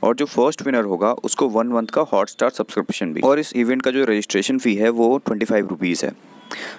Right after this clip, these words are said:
जो second event है वो है Aptibus three। Basically Aptibus three एक aptitude quiz है जो कि tenth October को होगा। इसमें थर्टी फ़ाइव questions पूछे जाते हैं और उसके लिए आपको forty minute मिलेगा इसको solve करने के लिए। Quiz का syllabus आप जैसे register करोगे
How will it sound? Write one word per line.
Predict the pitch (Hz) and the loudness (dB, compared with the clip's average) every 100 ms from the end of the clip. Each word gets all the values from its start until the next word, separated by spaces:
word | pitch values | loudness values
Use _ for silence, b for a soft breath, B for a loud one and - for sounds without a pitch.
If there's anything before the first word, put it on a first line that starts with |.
| - | -2
जो | 120 | 0
second | 127 143 156 | 0 0 0
event | 135 123 | 0 -2
है | 117 | 0
वो | 127 117 | 0 0
है | 113 127 - | 0 0 0
Aptibus | 104 - 117 117 - | -2 0 0 -2 -2
three। | 107 143 - | 0 0 2
Basically | 107 107 113 120 123 | 0 2 0 0 2
Aptibus | 101 - 120 123 - | 0 0 0 0 0
three | 123 | 0
एक | 123 - | 0 0
aptitude | 107 - 107 120 - | -2 -2 0 0 2
quiz | 120 117 | 0 0
है | 95 101 123 | 0 -2 0
जो | 110 | -2
कि | 104 117 | 0 -2
tenth | - 120 120 | 0 -2 -2
October | 113 107 104 | -2 0 2
को | 101 | 2
होगा। | 85 - - - B B B B - | -2 -6 -10 -12 B B B B -6
इसमें | - 131 127 | -2 0 0
थर्टी | 120 | -2
फ़ाइव | 123 123 | 0 0
questions | 117 110 127 | 0 -2 -4
पूछे | - 113 123 | 0 0 2
जाते | 110 101 107 | 0 -2 -6
हैं | 117 135 | -2 0
और | 113 107 | 2 0
उसके | - 120 | -2 -2
लिए | 110 | 0
आपको | 110 127 | 0 -2
forty | 131 - - | -2 -2 -2
minute | 113 110 110 | -2 -2 0
मिलेगा | 101 101 | 0 0
इसको | 117 143 | 0 0
solve | 123 101 - | 0 0 -2
करने | 87 76 | -4 -4
के | 78 | -2
लिए। | 76 82 - B B B B - | -2 -4 -10 B B B B -2
Quiz | 139 135 | 0 0
का | 147 | -2
syllabus | 139 123 135 | 0 0 0
आप | 123 | 0
जैसे | 113 110 120 | 0 -2 0
register | 117 - | 0 -2
करोगे | 117 107 101 110 | 0 0 2 0